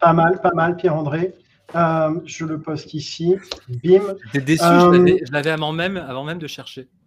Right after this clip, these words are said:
Speaker 1: Ouais, ça, moi aussi, honnêtement, moi aussi. Euh, bon, écoute, et alors par contre, je donnerai, je vais,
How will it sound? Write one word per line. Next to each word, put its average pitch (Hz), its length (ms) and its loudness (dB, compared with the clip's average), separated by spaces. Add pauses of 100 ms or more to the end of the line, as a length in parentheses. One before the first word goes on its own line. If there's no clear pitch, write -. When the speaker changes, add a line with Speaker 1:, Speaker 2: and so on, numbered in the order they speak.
(1800)
Speaker 1:
Ouais, 135 200 -8
ça, 180 200 -4
moi 165 220 -2
aussi, 165 420 -4
honnêtement, 151 580 -2
moi 151 180 0
aussi. 139 400 -10 (440)
Euh, 156 680 4 (320)
bon, 190 480 4
écoute, 175 340 -4
et 185 200 8
alors 170 180 4
par 160 160 0
contre, 220 140 -6
je 160 60 -8
donnerai, 175 380 0
je - 140 -12
vais, 180 140 4